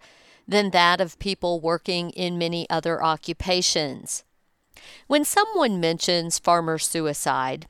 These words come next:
many of us immediately recall the farm crisis of the nineteen eighties.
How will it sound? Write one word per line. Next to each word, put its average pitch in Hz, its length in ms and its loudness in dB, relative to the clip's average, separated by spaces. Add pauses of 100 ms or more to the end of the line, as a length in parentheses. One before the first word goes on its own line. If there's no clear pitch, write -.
(140)
many 262 300 2
of 247 100 0
us 196 200 2
immediately 170 580 -2
recall 165 540 0
the 165 100 -4
farm 185 380 0
crisis 151 640 2
of 156 140 -4
the 160 80 -2
nineteen 160 440 -4
eighties. 151 580 -6